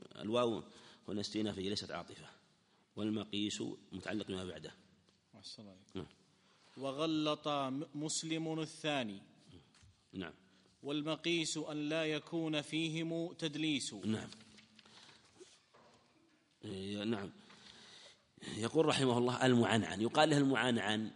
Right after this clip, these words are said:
Speaker 1: والمؤنأن، يعني الذي فيه عن فلان أو أن فلان. هذا نوع من،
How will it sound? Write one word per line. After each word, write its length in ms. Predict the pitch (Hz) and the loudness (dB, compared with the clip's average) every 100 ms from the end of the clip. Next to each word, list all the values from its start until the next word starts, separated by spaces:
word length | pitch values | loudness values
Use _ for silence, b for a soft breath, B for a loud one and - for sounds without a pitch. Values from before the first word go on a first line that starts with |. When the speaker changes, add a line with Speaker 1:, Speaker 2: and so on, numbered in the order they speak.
| - | -6
Speaker 1:
والمؤنأن، 840 | 113 131 120 117 120 117 - 107 107 - - - - | 0 2 4 2 2 -2 -2 -4 -6 -8 -20 -16 -2
يعني 720 | 139 110 120 139 143 135 - | 0 2 2 0 0 -2 -2
الذي 500 | 117 110 117 123 135 | -2 2 2 2 2
فيه 440 | 113 120 110 104 92 | 2 -2 0 -2 0
عن 280 | 104 90 - - - | 0 -2 -10 -20 -10
فلان 340 | 117 104 92 87 - - - - | -2 -2 -2 -6 -16 -20 -20 -4
أو 160 | 117 - | -2 0
أن 360 | 123 117 104 | 0 2 0
فلان. 360 | 95 92 92 82 - - - _ _ _ b b b b b _ _ _ _ _ _ _ _ _ _ - | -2 -4 -4 -6 -14 -20 -20 _ _ _ b b b b b _ _ _ _ _ _ _ _ _ _ 0
هذا 220 | 135 131 | 4 6
نوع 240 | 143 131 | 8 8
من، 440 | 127 117 113 113 | 8 6 6 2